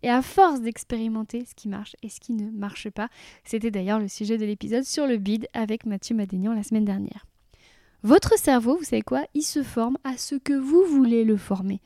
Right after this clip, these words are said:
sans même que vous ne vous en rendiez compte. Si vous lui dites de voir le bon côté des choses, il verra le bon côté des choses.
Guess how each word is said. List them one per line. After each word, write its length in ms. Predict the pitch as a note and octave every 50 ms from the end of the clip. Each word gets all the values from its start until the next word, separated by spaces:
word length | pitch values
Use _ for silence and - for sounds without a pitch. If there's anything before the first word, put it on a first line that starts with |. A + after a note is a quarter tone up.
| _
sans 280 | - - - B3+ A#3+ A#3
même 520 | A#3+ B3 B3+ D4+ E4 F4 F4+ F4 D#4 C#4
que 100 | - - C4
vous 260 | B3+ A#3 A#3 B3+ C4+
ne 60 | C4+
vous 260 | B3+ B3 B3 A#3+ A#3
en 120 | A#3 G#3+ G3+
rendiez 540 | G3+ G#3+ A#3 C4+ C#4+ C4 A#3 A3 A3 A3 -
compte. 400 | - - - G#3+ G3+ - - - _ - - - - - - _
Si 220 | - - - F4
vous 140 | F4+ F#4 F#4
lui 180 | F#4+ F4+ F4+ F4+
dites 340 | E4 D#4+ D#4 - - - _ -
de 180 | A3+ A3 B3
voir 240 | A#3 G#3+ A3 G#3+ G3+
le 80 | G3 G3
bon 180 | F#3 G3 G3
côté 240 | F#3+ - - - -
des 120 | G#3 G#3+ A#3
choses, 300 | - F#4 G#4 G#4+ - _ _ _
il 140 | D#4+ D#4+ E4
verra 320 | F#4 F#4+ F#4 G4 F4+ D4 - -
le 100 | G#3+ G#3+
bon 140 | G3+ G3+ G3
côté 240 | - G3+ G3+ -
des 100 | G3 G3+
choses. 220 | G3+ - - A3